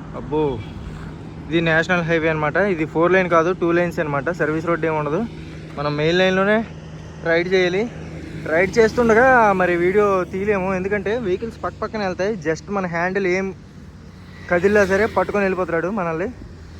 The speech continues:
కన్యాకుమారి వెళ్తే కన్యాకుమారి బయటికి వెళ్ళిపోతాడు. ఇది సిచ్యువేషను.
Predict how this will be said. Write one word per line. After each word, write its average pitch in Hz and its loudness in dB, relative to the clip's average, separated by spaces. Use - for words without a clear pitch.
కన్యాకుమారి 185 0
వెళ్తే 190 0
కన్యాకుమారి 180 0
బయటికి 160 -2
వెళ్ళిపోతాడు. 131 -8
ఇది 202 -2
సిచ్యువేషను. 202 -2